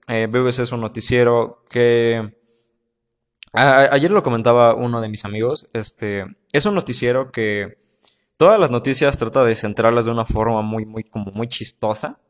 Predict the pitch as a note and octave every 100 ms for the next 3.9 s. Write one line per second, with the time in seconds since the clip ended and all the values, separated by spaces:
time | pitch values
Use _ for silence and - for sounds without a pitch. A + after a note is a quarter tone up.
0 | _ _ _ _ _ - A2+ A#2+ B2+ B2+
1 | B2 A#2+ B2+ B2 A#2+ A#2+ C3 B2+ A2+ G#2+
2 | G#2+ G#2 A#2 B2+ A#2+ A2 - A2+ A2 G2+
3 | G2 F#2+ F#2+ F#2+ - D#3 - G2